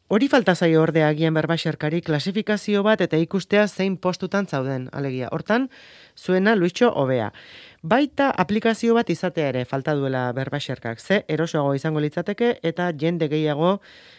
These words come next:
arituko zen jolasean. Errazago sartuko baitziren egunero.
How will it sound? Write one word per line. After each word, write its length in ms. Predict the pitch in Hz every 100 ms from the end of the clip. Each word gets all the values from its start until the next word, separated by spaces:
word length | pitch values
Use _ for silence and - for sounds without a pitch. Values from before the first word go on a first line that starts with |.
| _ -
arituko 400 | 143 160 151 147
zen 220 | - 165
jolasean. 500 | 139 139 - 127 120 -
Errazago 460 | - 147 165 175 180
sartuko 400 | - 147 175 156
baitziren 640 | 147 156 - 147 208 240 247 _ -
egunero. 480 | 135 139 127 117